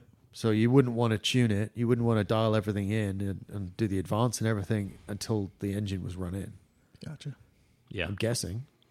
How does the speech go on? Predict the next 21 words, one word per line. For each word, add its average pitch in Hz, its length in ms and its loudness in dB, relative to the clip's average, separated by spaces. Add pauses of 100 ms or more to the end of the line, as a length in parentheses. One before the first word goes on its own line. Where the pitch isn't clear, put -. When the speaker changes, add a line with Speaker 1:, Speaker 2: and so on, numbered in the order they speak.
(100)
Speaker 3:
Yeah, 139 140 2
I 135 40 0
think. - 380 -6 (600)
Speaker 2:
Cool. 143 300 4 (120)
Speaker 3:
All 120 60 8
right. 120 200 12 (580)
Next 120 260 4
car. 151 320 8 (340)
Speaker 2:
Okay. 127 420 8 (640)
Speaker 3:
Okay. 127 280 10 (760)
So 123 320 6
Ross 123 440 8
took - 280 4
his 113 840 2 (720)
eighty-three 104 960 2
S 98 180 0
C 90 760 -2 (760)
to - 80 -6
Kevin 95 280 0
at 87 100 0
AutoWorks 87 680 -2